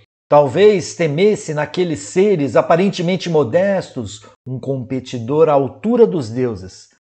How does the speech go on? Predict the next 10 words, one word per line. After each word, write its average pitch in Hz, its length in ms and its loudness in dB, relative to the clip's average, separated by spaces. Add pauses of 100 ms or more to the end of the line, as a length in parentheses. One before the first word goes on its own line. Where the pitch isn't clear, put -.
(240)
Era 127 340 -4
preciso 160 1300 -4
impedir 151 880 -4 (260)
que - 160 2
os 113 300 0
homens 185 520 2
se 180 160 -8
tornassem 160 800 0
demasiado 156 840 2
atrevidos. 143 840 -2